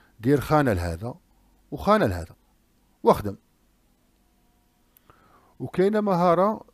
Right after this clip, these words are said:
التلاميذ اللي راهم يتبعوا في، آه، في تجربة الأساتذة يعرفوها. هنايا، هنايا. أو حرف آن. أو حرف آن.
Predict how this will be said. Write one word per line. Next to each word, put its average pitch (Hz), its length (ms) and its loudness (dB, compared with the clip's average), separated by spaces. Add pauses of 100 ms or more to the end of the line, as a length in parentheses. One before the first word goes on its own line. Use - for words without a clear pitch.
(140)
التلاميذ 165 460 -2
اللي 156 120 2
راهم 160 140 0
يتبعوا 143 420 -6
في، 143 360 -2
آه، 101 800 -2
في - 80 -20
تجربة 139 280 -6
الأساتذة 156 640 -6 (400)
يعرفوها. 120 440 -2 (1700)
هنايا، 160 380 0
هنايا. 101 260 -8 (1000)
أو 120 100 -4
حرف 127 340 -2
آن. 143 320 0 (400)
أو 117 180 -6
حرف 143 340 -2
آن. 101 200 -10